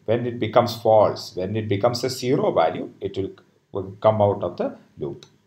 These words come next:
Then, uh, there are infinite loop also. We call it as endless loops. So if the termination condition is not specified, then it is known as a infinite loop.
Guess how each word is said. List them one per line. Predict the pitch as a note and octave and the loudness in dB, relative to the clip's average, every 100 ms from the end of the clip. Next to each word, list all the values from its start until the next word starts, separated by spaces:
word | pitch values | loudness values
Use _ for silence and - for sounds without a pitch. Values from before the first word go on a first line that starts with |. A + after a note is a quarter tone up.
| _ _ _ _ _ _ _ _ _ _ _ _ _ _ | _ _ _ _ _ _ _ _ _ _ _ _ _ _
Then, | A2+ D3 E3 C#3 | 2 4 4 2
uh, | A2 G#2 | 2 4
there | G#2 A#2 B2 | 6 6 8
are | B2+ - | 8 4
infinite | G#2+ A#2 A2 D3+ D#3 - | 0 0 0 0 0 0
loop | A2+ G#2+ | -2 2
also. | F2+ E2+ - C#3 | 2 0 -2 -2
We | B2 A#2 | 0 4
call | A2 | 6
it | G#2 G#2 | 6 4
as | A#2+ - - | 0 0 -4
endless | A2+ B2+ C#3+ D3+ B2+ - - | 4 6 6 4 2 2 -12
loops. | - - - _ | -18 -16 -18 _
So | - | -4
if | G#2+ G#2 | -4 0
the | G#2 A2 F#2+ E2 C#2 | 4 6 6 2 -2
termination | - G#2 A2+ C3 D3 C#3+ D3+ | 0 4 4 4 2 2 2
condition | A#2+ A2 B2+ B2 C3+ | 2 2 0 0 -4
is | - | -2
not | B2 C#3 | 2 2
specified, | - B2 A2+ B2 - D3+ E3+ - - _ - | 2 0 2 -2 4 4 4 0 -18 _ 2
then | A#2+ C3 | 6 6
it | A#2 G#2 | 4 -2
is | G#2+ | -2
known | A2 G2+ | 0 0
as | A2 - - | 0 -2 -2
a | F#2+ F2+ | -2 0
infinite | A2 C3 A#2+ B2+ A#2 A#2+ | -2 -2 -2 2 2 2
loop. | C#2 - | -6 -10